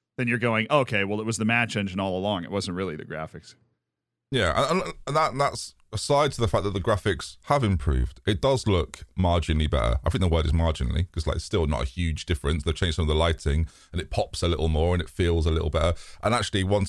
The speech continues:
Speaker 2: one thing I think they have changed, or I certainly feel like from looking at it, is that the, you mentioned it a moment ago, like, the arms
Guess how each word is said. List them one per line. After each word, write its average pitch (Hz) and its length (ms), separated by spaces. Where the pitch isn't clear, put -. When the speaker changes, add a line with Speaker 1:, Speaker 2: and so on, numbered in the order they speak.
Speaker 2:
one 107 180
thing 101 120
I 82 60
think 85 160
they 80 80
have 92 300
changed, 95 340
or 98 60
I 90 40
certainly 92 320
feel 104 300
like 85 160
from 82 300
looking 78 260
at 67 140
it, 92 180
is 90 120
that 92 100
the, 104 120
you 117 100
mentioned 90 260
it 80 40
a 87 40
moment 98 200
ago, 71 120
like, 82 120
the 98 160
arms 101 500